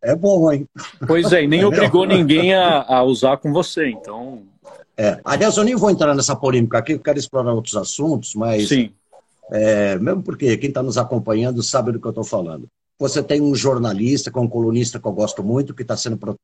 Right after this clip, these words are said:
Speaker 1: é, processado pela Advocacia Geral da União, porque falou uma coisa parecida com o que a gente tá conversando. "Ah, é,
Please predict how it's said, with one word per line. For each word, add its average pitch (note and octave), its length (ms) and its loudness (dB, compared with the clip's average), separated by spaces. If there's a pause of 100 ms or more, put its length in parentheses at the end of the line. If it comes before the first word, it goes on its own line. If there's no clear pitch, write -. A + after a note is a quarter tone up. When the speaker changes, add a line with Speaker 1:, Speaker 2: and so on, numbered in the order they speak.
(100)
Speaker 1:
é, F2+ 340 -6
processado G2+ 580 -6
pela F#2 260 -6
Advocacia F#2 840 -8 (240)
Geral G2 380 -2
da F#2 100 -6
União, A2+ 420 -2 (300)
porque E3+ 240 -4
falou D3+ 180 -2
uma D#3+ 120 -2
coisa E3 200 -2
parecida D#3 840 0 (280)
com - 60 -20
o - 20 -20
que - 80 -6
a D#3+ 60 -2
gente C#3+ 200 -2
tá D3+ 140 -2
conversando. D3+ 560 -2
"Ah, D#3 180 4
é, A#2+ 220 2